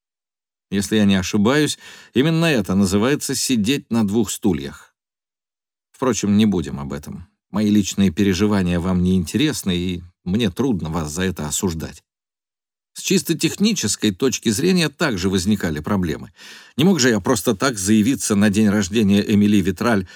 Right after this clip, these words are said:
с тортиком в руках и спросить у неё или у её бабушки разрешения взять у девочки немного крови на анализ.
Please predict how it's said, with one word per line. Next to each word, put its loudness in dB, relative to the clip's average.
с -8
тортиком 0
в -2
руках -2
и -2
спросить -4
у 0
неё 0
или -2
у 0
её -2
бабушки -2
разрешения 2
взять 0
у 0
девочки -2
немного 0
крови 0
на 0
анализ. -2